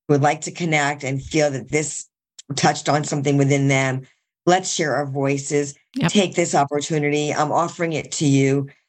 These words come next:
Speaker 1: So let's not wait. This life is meant to be lived, not alone, but together. And we are stronger together. So I, I'm really grateful,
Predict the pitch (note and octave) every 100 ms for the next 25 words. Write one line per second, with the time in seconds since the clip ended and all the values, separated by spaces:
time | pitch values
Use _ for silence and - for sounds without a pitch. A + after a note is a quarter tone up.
0 | _ - D#3+ D#3+ F3 F3 D#3+ C#3 D3 D3
1 | C3 D3 C#3 C#3+ D#3 E3 - D#3 D#3 D3
2 | C#3+ C#3+ - C#3+ C#3 C#3+ D3 C#3 C#3 _
3 | _ E3+ E3 D#3+ D#3 D#3 D3 C#3 - -
4 | C#3 C#3+ C3 A#2+ A2+ D3 D3+ D3 C#3 -
5 | C#3 B2+ B2+ B2+ C3 G#2+ F#2 F2+ - _
6 | _ - - C3+ B2+ - C3 G2 C#3 C3
7 | A2 - D3+ D3 C#3 C#3 B2+ C3 C#3 B2+